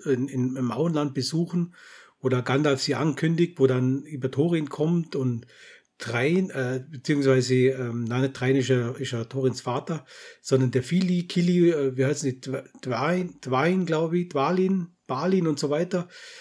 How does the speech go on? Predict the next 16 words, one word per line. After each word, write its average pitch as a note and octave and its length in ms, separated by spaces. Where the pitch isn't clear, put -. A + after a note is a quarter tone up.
Das D3 220
war D3 140
für D3+ 120
mich E3+ 180
ein C3+ 100
bisschen, D#3 580
äh, C#3 220
ja, C#3 380
ein - 140
bisschen C#3+ 300
lächerlich, C#3 500
wo C#3 100
sie C#3 120
dann C3+ 160
auch C3+ 140
so C3 380